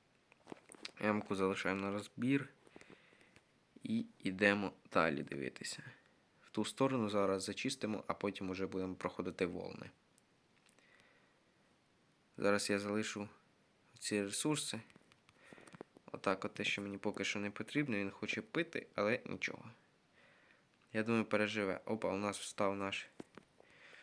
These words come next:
зомбі-офіцер. Зараз ми йому, і ми його тісачком по-швидкому розберемося з ним. По шість Х П, зате дуже швидко.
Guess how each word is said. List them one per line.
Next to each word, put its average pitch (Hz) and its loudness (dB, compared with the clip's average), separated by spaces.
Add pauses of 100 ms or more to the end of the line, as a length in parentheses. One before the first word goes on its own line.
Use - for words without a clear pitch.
(880)
зомбі-офіцер. 110 4 (160)
Зараз 101 -2
ми 101 -2
йому, 98 -4
і 107 0
ми 104 0
його 98 2
тісачком - -2
по-швидкому 98 -8 (180)
розберемося 101 0
з - -8
ним. 110 -2 (1400)
По 117 -2
шість 113 4
Х 107 4
П, 123 2 (200)
зате 101 0
дуже 101 0
швидко. 95 0